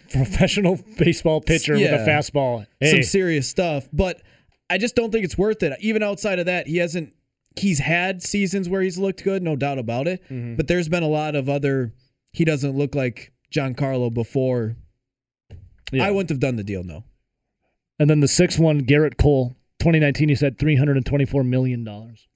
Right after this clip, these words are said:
Speaker 2: I mean, that's still T B D.
Speaker 1: Mm-hmm.
Speaker 2: Uh, too early to tell. I mean, he's pitched with the Yankees for one season for sixty games.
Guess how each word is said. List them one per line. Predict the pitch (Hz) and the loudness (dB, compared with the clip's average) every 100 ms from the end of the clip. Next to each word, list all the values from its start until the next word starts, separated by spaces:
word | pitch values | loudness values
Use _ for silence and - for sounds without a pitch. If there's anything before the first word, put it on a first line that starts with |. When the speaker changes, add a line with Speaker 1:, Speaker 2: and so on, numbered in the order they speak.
| - | -2
Speaker 2:
I | |
mean, | 156 151 | 2 2
that's | 160 - | 0 -2
still | 165 135 | -2 -2
T | - 135 | 0 -2
B | 113 104 | 0 -2
D. | 101 95 101 - | -4 -4 -6 -8
Speaker 1:
Mm-hmm. | 120 110 113 | -4 -2 -4
Speaker 2:
Uh, | 101 _ _ - | -8 _ _ -4
too | 226 185 | -2 0
early | 170 160 | 0 -2
to | 143 | -2
tell. | 143 135 120 | -2 -2 -2
I | |
mean, | 127 135 123 - _ | -2 -4 -6 -12 _
he's | 170 147 | -2 0
pitched | - 165 - - 139 | 2 0 -2 -12 -2
with | 151 - | -2 0
the | |
Yankees | 135 139 139 135 127 | 0 2 0 0 -2
for | - 131 123 | 0 -2 0
one | 127 131 131 110 _ - | 0 0 -4 -6 _ -14
season | - 131 120 113 | -2 0 0 -2
for | - 113 | -2 -6
sixty | - 120 - 101 | -4 -4 -4 -6
games. | 98 90 - - | -6 -8 -12 -18